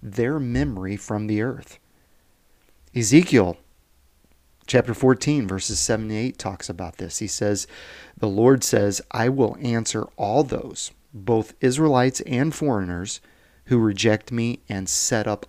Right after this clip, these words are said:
idols in their hearts and so fall into sin,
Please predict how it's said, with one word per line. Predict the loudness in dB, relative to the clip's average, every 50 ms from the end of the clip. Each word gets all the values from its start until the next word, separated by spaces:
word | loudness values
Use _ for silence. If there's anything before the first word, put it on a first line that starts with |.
| -10
idols | -6 -2 -2 0 0 0 0 -2 -2 -4 -8 -8
in | -8 -8 -6 -6
their | -6 -8
hearts | -10 -10 -10 -8 -6 -6 -6 -6 -6 -8 -8 -8 _ _ -20 -20 _ _ _ _ _ _ _ -6
and | -4 -4 -2 0
so | 0 2 6 8 8 8 8 6
fall | 4 2 2 2 4 4 4 2 2
into | 0 -2 -2 -2 -2 -4 -4 -4 -4
sin, | -4 -2 -2 0 0 0 -2 -4 -8